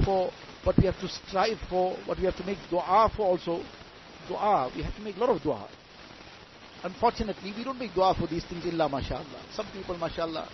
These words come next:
Allah Ta'ala give the tawfiq to them, so they make dua for this as well.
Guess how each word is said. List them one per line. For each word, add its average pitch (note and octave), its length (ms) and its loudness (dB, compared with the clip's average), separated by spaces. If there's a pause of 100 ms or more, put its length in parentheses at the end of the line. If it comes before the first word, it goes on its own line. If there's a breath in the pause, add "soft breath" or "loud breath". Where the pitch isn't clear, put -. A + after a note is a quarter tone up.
(500)
Allah F3 140 -6
Ta'ala D#3+ 240 -4
give E3 120 -6
the D#3+ 80 -2
tawfiq E3 360 -2
to D#3 80 -8
them, D3 200 0 (140)
so - 100 -14
they G#3 120 -10
make A#3+ 160 -10
dua F#3+ 220 0
for F3 100 -4
this D#3+ 200 -4 (160)
as C#3+ 120 -8
well. D#3+ 200 0